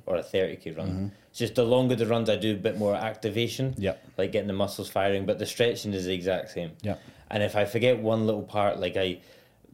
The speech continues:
Speaker 1: like, for an example, I roll my ankles to, like, loosen them up.
Speaker 2: Mm.
Speaker 1: If I forget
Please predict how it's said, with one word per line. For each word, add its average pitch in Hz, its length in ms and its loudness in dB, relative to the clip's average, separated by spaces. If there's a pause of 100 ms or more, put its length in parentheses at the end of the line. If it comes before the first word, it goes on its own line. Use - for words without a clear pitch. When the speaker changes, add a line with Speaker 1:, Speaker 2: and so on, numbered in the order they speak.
(240)
Speaker 1:
like, 113 220 0
for 113 80 2
an 120 80 2
example, 107 360 0
I 101 140 4
roll 107 300 2
my 98 160 0
ankles 104 580 -4 (460)
to, 92 100 -12
like, 92 180 0
loosen 95 260 -6
them 95 100 -2
up. 120 240 -4
Speaker 2:
Mm. 101 180 -2
Speaker 1:
If 92 100 -2
I 104 100 2
forget 104 580 0